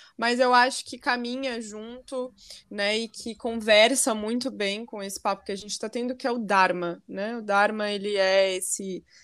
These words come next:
essa força, é, o caminho virtuoso, o,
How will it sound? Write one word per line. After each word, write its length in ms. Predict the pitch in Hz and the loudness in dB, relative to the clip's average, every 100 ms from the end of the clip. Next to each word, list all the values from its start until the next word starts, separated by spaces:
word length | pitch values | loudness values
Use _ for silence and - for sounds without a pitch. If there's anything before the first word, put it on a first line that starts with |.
| _ - | _ -10
essa 240 | 196 208 | -6 -6
força, 1000 | - 220 202 202 202 - 190 190 180 190 - - - - _ - | -6 -2 -2 -2 -4 -2 0 0 -2 -4 -14 -20 -20 -20 _ -10
é, 580 | 196 190 185 175 175 175 | -2 2 4 4 2 0
o 40 | 175 | -2
caminho 320 | 214 202 208 | -4 -4 -6
virtuoso, 840 | 196 196 190 196 220 220 214 202 | -8 -6 -2 2 4 2 0 -6
o, 1500 | 202 202 196 190 185 175 - 185 180 180 175 175 175 170 | -4 -2 -2 -2 -4 -6 -8 -8 -6 -6 -8 -8 -8 -10